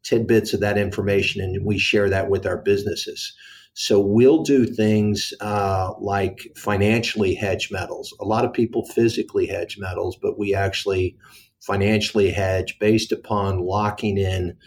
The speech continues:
a sales program with the customer. So we, we are flexible.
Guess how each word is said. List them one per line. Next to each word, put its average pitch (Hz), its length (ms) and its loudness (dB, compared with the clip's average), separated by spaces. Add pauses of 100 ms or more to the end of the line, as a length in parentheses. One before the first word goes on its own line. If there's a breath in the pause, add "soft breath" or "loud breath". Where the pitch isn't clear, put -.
(180 soft breath)
a - 100 -4
sales 101 400 2
program 92 580 0
with 90 200 0
the - 60 -8
customer. - 680 -8 (360 loud breath)
So 101 680 4
we, 151 680 4 (800)
we 120 240 4
are 123 100 6
flexible. 131 960 0